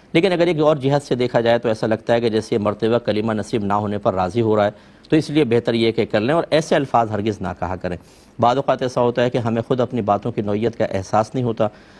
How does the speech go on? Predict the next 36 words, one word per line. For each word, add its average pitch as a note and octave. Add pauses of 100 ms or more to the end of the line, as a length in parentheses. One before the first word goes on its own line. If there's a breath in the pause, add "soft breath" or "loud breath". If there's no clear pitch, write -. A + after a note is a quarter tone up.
(140 loud breath)
हम C3
एक C3
बात A#2+
कहते C3
हैं, C#3+
उसमें C#3
वो C3 (260)
नेगेटिव C#3
पहलू C#3
निकल C3+
रहा D#3+
होता D3
है D#3
जो D#3
सामने B2+
वाला B2
कह A#2
रहा A2
है, A2+ (420 loud breath)
लेकिन D#3
हमें C#3+
उसका E3
एहसास C3
और C#3
शऊर D3+
नहीं C#3
होता। C3
हम C#3
कहते D#3+
हैं, -
"नहीं, F3+
हमने C#3+
तो D3+
ऐसा C3
नहीं F#2+
किया।" G2+